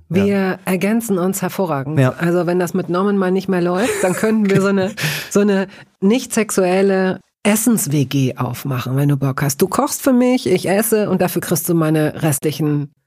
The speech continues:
Speaker 1: Gummibärchen.
Speaker 2: Gummi-,
Speaker 1: Du
Speaker 2: ja,
Speaker 1: darfst
Speaker 2: das klingt nicht reizvoll genug.
Speaker 1: Ja,
Speaker 2: Ich denke
Speaker 1: okay.
Speaker 2: mir noch was anderes
Speaker 1: Okay.
Speaker 2: aus. Okay. So, bei Eis, Vanille oder Schoko?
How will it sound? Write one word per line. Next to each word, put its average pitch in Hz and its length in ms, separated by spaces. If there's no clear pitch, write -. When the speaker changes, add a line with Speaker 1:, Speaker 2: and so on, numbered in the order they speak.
Speaker 1:
Gummibärchen. 87 680
Speaker 2:
Gummi-, 220 320
Speaker 1:
Du 139 120
Speaker 2:
ja, - 60
Speaker 1:
darfst 160 200
Speaker 2:
das 208 100
klingt 226 220
nicht 202 160
reizvoll 175 380
genug. 151 180
Speaker 1:
Ja, 123 140
Speaker 2:
Ich - 60
denke 202 180
Speaker 1:
okay. - 0
Speaker 2:
mir 202 120
noch 175 60
was 175 160
anderes 143 400
Speaker 1:
Okay. 107 120
Speaker 2:
aus. 143 120
Okay. 151 380
So, 175 180
bei 185 180
Eis, 185 360
Vanille 190 300
oder 214 140
Schoko? 160 520